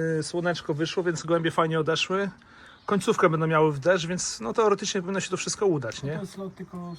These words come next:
Speaker 2: sto tam trzydzieści, tak?
Speaker 1: Sto dwadzieścia dwa kilometry do mnie.
Speaker 2: Więc nie ma też jakby coś tam szaleć, nie wiadomo, nie?
Speaker 1: No.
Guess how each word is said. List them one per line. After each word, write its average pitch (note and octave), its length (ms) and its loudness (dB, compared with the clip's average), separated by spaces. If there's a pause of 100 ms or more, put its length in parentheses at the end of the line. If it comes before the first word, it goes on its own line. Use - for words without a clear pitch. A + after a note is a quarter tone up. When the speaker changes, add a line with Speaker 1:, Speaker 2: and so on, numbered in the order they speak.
Speaker 2:
sto F#3 160 -12
tam E3+ 180 -8
trzydzieści, E3+ 500 -14
tak? D#3 160 -12 (180)
Speaker 1:
Sto - 220 2
dwadzieścia F3 300 4
dwa E3 140 2
kilometry E3 400 -2
do C#3+ 120 -2
mnie. A2 160 -10 (300)
Speaker 2:
Więc F3 340 -6
nie F3+ 100 -4
ma E3+ 140 -2
też E3+ 200 -12
jakby D#3+ 220 -12
coś D#3+ 180 -12
tam E3 240 -6 (400)
szaleć, D3+ 500 -8
nie D3+ 100 -10
wiadomo, C#3+ 460 -12
nie? C#3+ 60 -8
Speaker 1:
No. C3+ 180 -8